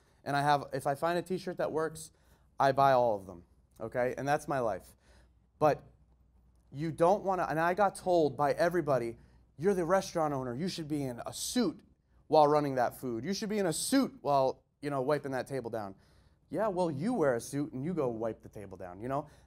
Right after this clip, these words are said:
That's not me. So a lot of people try to persuade you while you're building a brand or your business. And I want you to say, I wanna say to you guys that it's your brand. You do what you wanna do. Stay true to yourself.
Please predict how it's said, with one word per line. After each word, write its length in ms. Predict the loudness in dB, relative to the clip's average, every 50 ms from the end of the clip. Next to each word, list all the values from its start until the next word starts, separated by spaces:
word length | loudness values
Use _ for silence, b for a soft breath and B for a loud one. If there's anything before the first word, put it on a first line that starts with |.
| _
That's 280 | 2 2 2 2 2 -2
not 200 | -2 -2 -2 0
me. 140 | -2 -4 -4
So 300 | -2 0 0 0 2 2
a 80 | 0 0
lot 240 | 2 4 2 2
of 80 | 2 0
people 220 | -4 -4 -4 -4
try 240 | -6 -2 0 0 0
to 60 | 0 -2
persuade 600 | -6 -8 -10 -8 -8 -4 -2 0 0 0 0 -2
you 140 | -2 -2 2
while 220 | 2 2 2 2
you're 120 | 0 -2
building 380 | -2 0 2 2 2 0 -2 -4
a 40 | -6
brand 440 | -4 -4 -4 -2 -2 -4 -4 -6 b b b b b
or 120 | -2 0
your 120 | 0 0 0
business. 500 | 0 -2 -2 -2 -4 -8 -12 -14 -16 b b b b b -8
And 100 | -6 -4
I 60 | -2
want 220 | 0 -2 -2 -2
you 60 | -4
to 60 | -6 -8
say, 240 | -6 -4 -4 -4 -2 -2
I 120 | -2 -2
wanna 200 | 0 -2 -2 -4
say 240 | -4 -6 -6 -4 -4
to 60 | -4
you 100 | -6 -4
guys 300 | -4 -4 -4 -4 -6 -8 b b b b b b _
that 320 | 0 0 0 0 -2 -8 -20 -20 -20 -20 _ _ _ _ _ -20 -20 _ _ _ _ _
it's 180 | -10 -10 -6 -2
your 160 | -2 0 0
brand. 400 | 0 -2 -2 -2 -4 -6 -8 -12 -16 -20 -20 -20 -20 _ _ _ _ _ _ _ _ _
You 180 | -6 -4 -4 -2
do 160 | 0 0 0
what 140 | 0 0 0
you 160 | -2 0 2
wanna 220 | 2 2 2 0
do. 100 | -2 -4
Stay 260 | -6 -4 -2 -2 -2
true 280 | -2 -2 -4 -4 -4 -2
to 80 | -2 -2
yourself. 640 | -4 -4 -6 -4 0 2 4 4 4 2 -2 -8